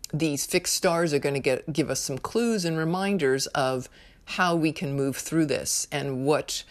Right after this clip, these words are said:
what is the kind of the big show that's running this. Okay, so the Sabian symbol for this eclipse is an ancient bas-relief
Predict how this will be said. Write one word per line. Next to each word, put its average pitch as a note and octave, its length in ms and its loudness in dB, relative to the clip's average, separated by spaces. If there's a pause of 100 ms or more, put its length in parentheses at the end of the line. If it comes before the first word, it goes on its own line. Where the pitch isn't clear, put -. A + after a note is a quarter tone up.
(220)
what F#3+ 240 4
is D3+ 300 2
the D3+ 100 2
kind D3+ 260 -2
of C3 80 0
the C#3+ 80 2
big D3+ 240 4
show C#3 340 2
that's B2+ 240 -4
running B2 360 -4
this. - 340 -8 (640)
Okay, F#3+ 280 2
so - 380 4 (1080)
the D3+ 120 2
Sabian A3+ 480 2
symbol F3 440 2
for C#3 220 0
this C3+ 240 0
eclipse - 600 -2 (420)
is C3 560 2 (320)
an D#3 260 0
ancient A3 580 0 (440)
bas-relief F3 920 0